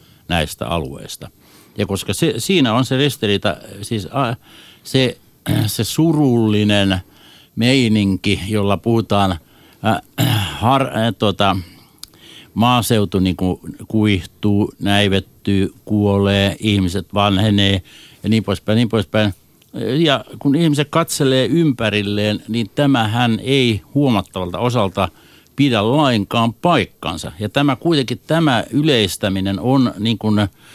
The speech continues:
sanotaan tällä niemellä, siis niin, niin tavattoman yleinen puhetapa, että – että mun mielestä tässä, tässä maaseutu-kaupunki vastaan, ase-, vastakkainasettelussa on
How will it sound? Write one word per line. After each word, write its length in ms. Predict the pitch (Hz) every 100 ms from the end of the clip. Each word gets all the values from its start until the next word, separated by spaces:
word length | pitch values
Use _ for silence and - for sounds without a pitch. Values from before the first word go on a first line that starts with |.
| - -
sanotaan 420 | 110 101 104 101 -
tällä 400 | 131 117 104 104
niemellä, 800 | 110 110 104 95 95 95 95 104 - -
siis 380 | - 101 87 - - - - _ - - -
niin, 260 | 131 135 - -
niin 220 | 156 160
tavattoman 640 | 139 139 127 - 107 104 95
yleinen 440 | 123 117 101 87
puhetapa, 560 | 123 117 - 98 90 101
että – 380 | 127 - 107 - - _ - - - - -
että 220 | 104 -
mun 220 | 110 147
mielestä 360 | 160 123 107 92
tässä, 440 | 113 101 107 104 - -
tässä 240 | 110 - 107
maaseutu-kaupunki 1500 | 123 123 123 98 104 71 64 - 82 90 - 117 113 107 104
vastaan, 540 | 123 - 107 98 -
ase-, 500 | - 90 67 104 104 - 101 - 85 110
vastakkainasettelussa 1300 | 123 120 - 104 98 110 107 - - 87 85 87
on 340 | 95 95 -